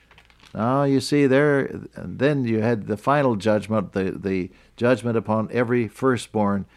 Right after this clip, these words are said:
in the land of Egypt. Now, this is the miraculous intervention of God in human history.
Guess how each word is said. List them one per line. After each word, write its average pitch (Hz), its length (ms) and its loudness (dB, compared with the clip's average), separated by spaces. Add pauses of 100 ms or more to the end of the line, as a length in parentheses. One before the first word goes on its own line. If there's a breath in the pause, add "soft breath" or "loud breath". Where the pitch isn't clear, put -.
(240 soft breath)
in 98 180 -4
the 95 120 -2
land 104 320 0
of 101 100 -4
Egypt. 104 420 -6 (360 soft breath)
Now, 104 80 -2
this 196 340 2 (140)
is 123 320 0
the 123 320 2 (640 soft breath)
miraculous 156 840 2 (140)
intervention 147 1160 0
of 110 260 0
God 120 480 2
in 117 320 -4
human 139 320 2
history. 131 500 0